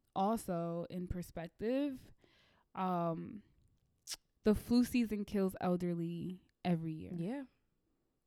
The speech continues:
Speaker 1: You
Speaker 2: Yep.
Speaker 1: know?
Speaker 2: Yep.
Speaker 1: So, yes, it is spreading quicker than what they, honestly, though, but if they had a tracker for the flu,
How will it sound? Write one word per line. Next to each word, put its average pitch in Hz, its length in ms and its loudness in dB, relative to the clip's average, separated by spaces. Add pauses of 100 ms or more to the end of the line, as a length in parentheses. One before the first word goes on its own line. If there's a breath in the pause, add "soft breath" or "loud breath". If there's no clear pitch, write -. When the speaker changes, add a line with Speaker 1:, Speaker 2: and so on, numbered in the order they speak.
Speaker 1:
You 220 100 4
Speaker 2:
Yep. 208 40 6
Speaker 1:
know? 208 280 6 (320)
Speaker 2:
Yep. 214 160 -6 (760)
Speaker 1:
So, 185 1040 4 (600)
yes, 185 340 0
it 202 160 -2
is 190 340 0 (180)
spreading 214 600 0
quicker 320 640 2
than 196 260 2
what 175 300 2 (200)
they, 175 1000 -4 (480 soft breath)
honestly, 466 400 8 (100)
though, 480 320 12
but 330 100 10
if 330 160 8
they 403 160 8
had 427 280 6
a 349 40 4
tracker 285 520 8
for 247 200 10
the 226 140 8
flu, 320 760 8